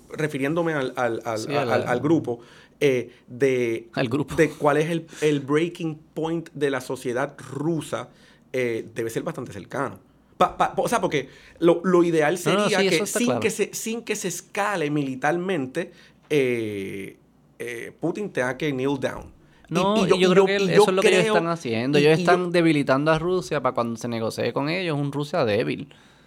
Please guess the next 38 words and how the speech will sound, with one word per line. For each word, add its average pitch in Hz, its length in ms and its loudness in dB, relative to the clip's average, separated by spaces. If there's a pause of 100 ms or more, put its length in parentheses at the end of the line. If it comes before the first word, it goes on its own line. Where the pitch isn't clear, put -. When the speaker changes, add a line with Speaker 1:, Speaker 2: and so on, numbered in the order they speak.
(280)
Speaker 2:
Eso 135 200 -6
es 160 60 0
lo 165 60 2
que 165 80 2
yo 156 60 4
Speaker 1:
Exacto. - 20 2
Speaker 2:
creo 151 120 2
que 151 60 0
ellos 151 140 2
están 147 220 -4
haciendo. 123 500 -6
Speaker 1:
Exacto. - 400 -12
Speaker 2:
Pero 143 200 2
no 147 100 4
es 151 60 2
mi, 180 200 2
no 156 120 0
es 151 60 2
mi 175 120 0
pregunta. 117 520 -2
Es 156 120 -2
que, - 380 0 (760)
¿qué 190 140 4
Speaker 1:
No, 196 60 8
no. 226 80 4
Speaker 2:
tie-, 220 140 0
qué 202 120 2
tiene 226 160 4
que 240 60 4
hacer 220 200 0
China 196 320 -2
para 139 260 2
que 127 420 -4 (520)
Europa 147 460 2
y 175 40 0
Estados 170 280 -2
Unidos 170 300 -4
digan 147 440 -4